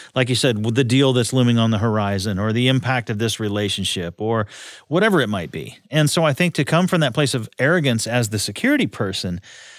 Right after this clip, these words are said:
you have to acknowledge your own ignorance when it comes to a bigger perspective. And you have to also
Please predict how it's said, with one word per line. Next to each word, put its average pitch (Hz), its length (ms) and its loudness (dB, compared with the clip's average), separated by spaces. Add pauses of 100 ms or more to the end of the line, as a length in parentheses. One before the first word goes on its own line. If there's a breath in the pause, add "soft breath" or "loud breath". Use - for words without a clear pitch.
(160 loud breath)
you 143 340 0
have 196 540 0
to 151 200 0
acknowledge 120 420 0
your 113 100 0
own 113 160 2
ignorance 107 460 0 (320 soft breath)
when 135 140 0
it 143 80 -2
comes 147 180 2
to 147 140 2
a 117 60 2
bigger 131 260 2
perspective. 123 480 -2
And 123 100 2
you 131 60 2
have 151 240 0
to 151 60 -4
also 175 640 0